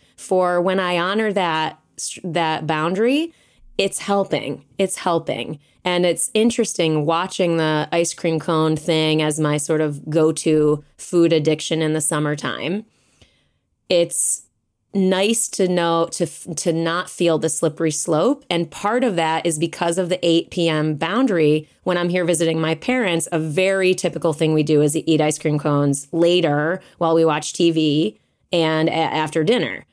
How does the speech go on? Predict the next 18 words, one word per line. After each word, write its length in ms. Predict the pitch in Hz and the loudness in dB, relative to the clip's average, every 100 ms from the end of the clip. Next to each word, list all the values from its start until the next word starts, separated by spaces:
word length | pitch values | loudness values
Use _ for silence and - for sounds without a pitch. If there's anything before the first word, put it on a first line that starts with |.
| _ _ | _ _
you 120 | 180 165 | -2 0
know? 200 | 165 190 | 2 0
So 540 | - 175 165 160 - _ - | 0 2 2 0 -4 _ -6
not 460 | 165 170 175 175 151 | 0 0 0 -4 0
doing 360 | 208 269 240 | 2 4 4
that 380 | 175 151 147 147 | 2 0 -2 0
is, 240 | 160 156 - | 0 0 -2
is 200 | 151 147 | -2 -2
helping 420 | - 151 147 151 | -2 -2 0 -2
a 100 | 139 | 0
lot. 320 | 135 120 69 - | -2 -4 -8 -6
And 100 | 147 | -4
I'm 120 | 143 | -2
grateful 480 | 147 143 147 - 143 | 0 2 2 0 -2
that 120 | 139 | -2
I 100 | 139 143 | -2 -2
implemented 580 | 143 139 120 - - | -4 -4 -6 -8 -8
it. 220 | - - | -10 -12